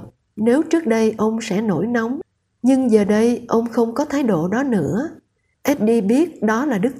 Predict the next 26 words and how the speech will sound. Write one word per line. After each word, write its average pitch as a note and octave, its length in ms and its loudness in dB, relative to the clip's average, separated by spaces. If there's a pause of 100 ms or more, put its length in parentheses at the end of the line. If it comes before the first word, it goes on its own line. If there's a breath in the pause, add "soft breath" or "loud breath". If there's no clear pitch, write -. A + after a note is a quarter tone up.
tin A3 300 0
biến C4+ 220 2
đổi E3 280 0
anh G#3+ 180 -2
ấy. A3 520 -2 (920)
Ông C#4 220 4
Lô C4 260 4
cảm A3+ 260 -2
thấy B3 300 0
tham A#3+ 160 -2
dự F#3 160 0
thánh B3+ 220 -4
lễ G#3 240 0
dễ G3+ 300 2
dàng A3 360 0
hơn A#3 380 -2 (340)
sau - 260 0
khi B3 280 2
các D4+ 220 -4
lớp D4 180 -2
giáo B3+ 180 2
lý C4+ 240 2
giải G3+ 340 0
thích E4+ 180 -2
cho B3+ 180 -2
ông A#3 280 0